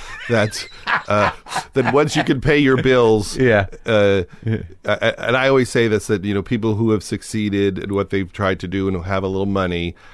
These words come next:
Speaker 2: they, they spend their whole lives thinking, "When I, when this happens, then
Speaker 1: Yeah.
Speaker 2: happiness will arrive." And then when it happens, you realize, "Oh, I'm still unhappy. It's me."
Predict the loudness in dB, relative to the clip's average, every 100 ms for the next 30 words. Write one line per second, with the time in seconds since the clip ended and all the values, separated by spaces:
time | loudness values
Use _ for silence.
0 | -20 -20 -10 -4 -2 -2 -6 -8 -4 -2
1 | -4 -8 -20 -6 0 0 2 2 4 4
2 | 2 -2 -2 -2 0 0 0 0 0 -2
3 | -2 0 0 -2 -4 0 2 2 0 0
4 | 0 0 0 2 2 2 0 -4 -12 -10
5 | -2 0 2 0 -2 -2 0 0 0 0
6 | 0 -2 -2 0 2 0 -4 0 2 4
7 | 2 0 -4 -2 0 0 -2 -2 -4 -8
8 | -6 -6 -4 -2 0 -2 -4 -12